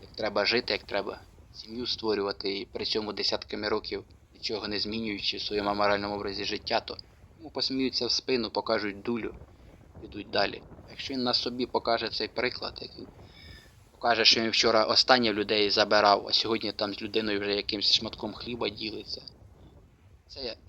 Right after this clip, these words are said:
має авторитет, і люди будуть на нього рівнятися, тому що, що на землі людину по справам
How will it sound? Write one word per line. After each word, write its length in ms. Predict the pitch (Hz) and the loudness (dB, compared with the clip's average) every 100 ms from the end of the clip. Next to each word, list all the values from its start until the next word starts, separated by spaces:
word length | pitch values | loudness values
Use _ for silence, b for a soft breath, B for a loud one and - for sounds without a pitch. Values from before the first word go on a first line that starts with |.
| - | -6
має 280 | 123 123 113 | 2 6 6
авторитет, 720 | 104 - 113 107 123 117 - | 4 0 0 0 0 -2 -2
і 160 | - 104 | -8 -6
люди 140 | 107 | -4
будуть 280 | 98 110 - | -4 -8 -8
на 60 | 107 | -8
нього 220 | 107 101 | -6 -4
рівнятися, 580 | 104 107 113 - - 104 | -4 -2 -2 -2 -6 -8
тому 200 | - 127 | -8 -8
що, 160 | - 107 | -6 -2
що 200 | - 120 | 0 0
на 100 | 110 | 0
землі 440 | 113 120 147 139 | -2 -2 -4 -4
людину 340 | 117 117 113 104 | -2 0 -2 -4
по 180 | - | -2
справам 480 | - - 113 104 98 | -2 2 2 2 -2